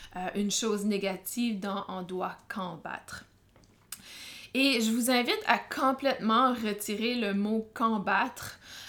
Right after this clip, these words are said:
euh, lorsque vous parlez de votre corps physique ou n'importe quoi dans le fond. Ça ne devrait même pas être un mot qu'on utilise, le mot combattre,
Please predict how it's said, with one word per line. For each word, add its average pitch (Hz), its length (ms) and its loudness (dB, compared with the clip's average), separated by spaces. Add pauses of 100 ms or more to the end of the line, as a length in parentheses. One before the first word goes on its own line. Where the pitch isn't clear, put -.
(140)
euh, 180 460 -2
lorsque 240 420 2
vous 208 140 -2
parlez 196 420 0
de 202 120 -2
votre 180 220 -4
corps 196 280 -2
physique 202 500 -6 (300)
ou 214 120 2
n'importe 190 580 -2
quoi 190 140 -4
dans 185 140 -4
le 190 60 -8
fond. 208 140 -8
Ça 214 140 -4
ne 202 160 0
devrait 202 340 0
même 262 240 4
pas 277 240 6
être 254 260 6
un 208 160 4
mot 202 320 0
qu'on 196 280 -2
utilise, 196 600 -4
le 185 120 -4
mot 202 260 -4
combattre, 180 720 -4